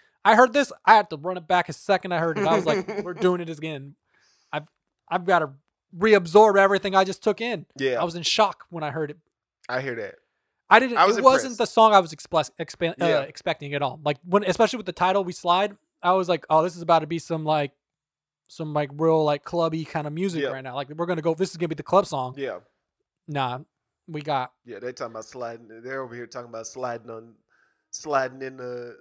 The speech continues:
Speaker 2: sliding on people and doing bad things, bro. I, I didn't foresee that being the case.
Speaker 1: Fantastic.
Speaker 2: Fantastic.
Speaker 1: I actually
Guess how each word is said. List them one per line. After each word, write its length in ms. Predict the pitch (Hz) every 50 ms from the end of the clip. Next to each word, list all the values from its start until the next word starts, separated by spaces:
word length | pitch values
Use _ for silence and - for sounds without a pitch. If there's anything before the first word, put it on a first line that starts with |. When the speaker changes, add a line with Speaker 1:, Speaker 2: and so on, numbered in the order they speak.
| _
Speaker 2:
sliding 460 | - - - 156 143 139 135 135 139
on 160 | 135 135 131 123
people 400 | - 147 139 123 127 135 131 123
and 180 | 120 117 110 110 _ _ _ _ _ 131
doing 220 | 135 139 139 127
bad 280 | 123 147 147 143 127 -
things, 400 | - 160 156 135 113 104 101 -
bro. 200 | _ 107 101 107 120 _ _ -
I, 220 | 147 127 127 127 -
I 140 | - 143 165
didn't 220 | 175 185 165 156
foresee 340 | - - 170 151 - 165 160
that 200 | 139 143 139 131
being 160 | 131 139 135
the 80 | 131 127
case. 420 | - - 127 101 - _ - - _ _ _ _ _ _ _ _ _ _ _ _ _ _ _ _ _ _ _ _ _ _ _ _ _ -
Speaker 1:
Fantastic. 840 | 170 151 143 - - - 175 156 143 - - - 139 - _ - _ _ _ _ _ _ _ _ _ _ _ _ _ _ _ -
Speaker 2:
Fantastic. 680 | 147 156 151 139 - 131 107 98 - - _ _ _ _ _ _ _ _ _ _ _ _ _ _ _ _ _ _ _ -
Speaker 1:
I 80 | 170 170 170
actually 420 | 170 170 - - 185 170 165 156